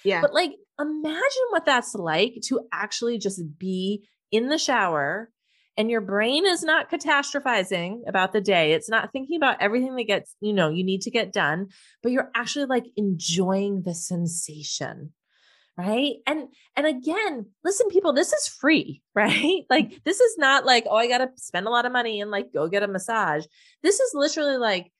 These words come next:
Speaker 2: "Are you able to do that?" And if you're not, then that's why we're looking at think, feel, act.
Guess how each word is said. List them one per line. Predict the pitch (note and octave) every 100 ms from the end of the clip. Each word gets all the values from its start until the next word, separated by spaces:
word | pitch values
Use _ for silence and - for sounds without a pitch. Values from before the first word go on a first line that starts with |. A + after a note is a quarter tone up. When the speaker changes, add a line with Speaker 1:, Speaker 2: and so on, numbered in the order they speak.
| _ _ _ -
Speaker 2:
"Are | A#3+ F4
you | G4
able | D#4 C#4 C4+
to | A3+
do | G3+
that?" | A#3 D#3+ - -
And | A#3+ - _
if | C4 D#4 -
you're | D#4+ D4+ B3+
not, | F#3 E3+ G3 C4 G#3 C#3+ - _ _ -
then | G3+ A3+ G3 -
that's | A3 A#3 -
why | A#3
we're | G#3 F#3
looking | F3 F3 E3+
at | E3
think, | - E3
feel, | E3 D#3+ C#3 -
act. | C#3 - _